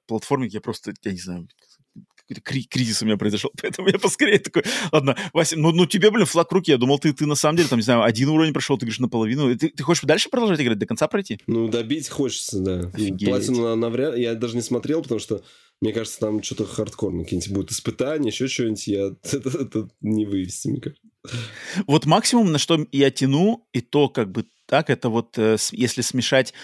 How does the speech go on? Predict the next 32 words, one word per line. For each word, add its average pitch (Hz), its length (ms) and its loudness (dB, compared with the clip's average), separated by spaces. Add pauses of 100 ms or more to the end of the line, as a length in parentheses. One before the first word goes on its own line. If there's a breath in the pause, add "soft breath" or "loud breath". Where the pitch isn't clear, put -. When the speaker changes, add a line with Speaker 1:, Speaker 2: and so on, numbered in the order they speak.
(180 loud breath)
Speaker 1:
шутер 143 340 2
от 113 100 0
первого 120 240 2
лица 151 260 2
с - 120 -2
ритм-шутером, 135 760 2
вот 117 100 0
как 117 160 0
Metal 127 280 2
Hellsinger 113 480 -2
был. 87 220 -10 (460 loud breath)
Вот - 100 4
Speaker 2:
Мгм. 107 60 -2
Speaker 1:
там 226 160 6
я 220 100 6
ещё 196 240 2
могу, 175 380 4
хотя 147 260 2
там 180 140 2
тоже 165 200 4
нервозно 139 500 2
мне 113 100 2
становится, 170 380 0
то 123 40 2
есть 113 120 -2
ты 151 60 -2
бегаешь, 151 380 2
стреляешь, 156 440 2
надо 123 160 0
попадать 139 380 0
в 113 80 -10
ритм, 170 240 -4